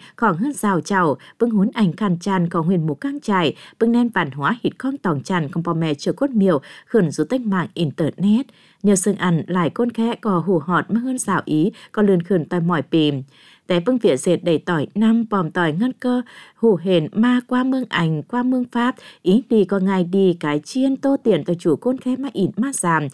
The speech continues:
mà bưng hún ảnh khăn chăn có huyền mù căng trải,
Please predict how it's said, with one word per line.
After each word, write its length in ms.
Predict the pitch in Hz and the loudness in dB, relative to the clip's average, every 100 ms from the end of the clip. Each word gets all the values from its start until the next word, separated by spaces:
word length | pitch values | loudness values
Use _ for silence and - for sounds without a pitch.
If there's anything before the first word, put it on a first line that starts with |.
| - - - | -12 -8 0
mà 260 | 208 208 | 2 2
bưng 200 | 208 220 | 2 0
hún 200 | 196 208 | 2 0
ảnh 240 | - 180 143 | 0 -4 -2
khăn 240 | 202 175 | -2 -2
chăn 300 | 170 190 175 | -2 -2 0
có 120 | 170 160 | 0 -2
huyền 300 | 165 160 160 | -2 -2 -2
mù 80 | |
căng 260 | 151 277 285 | -4 -6 -6
trải, 340 | 220 190 156 | 0 2 2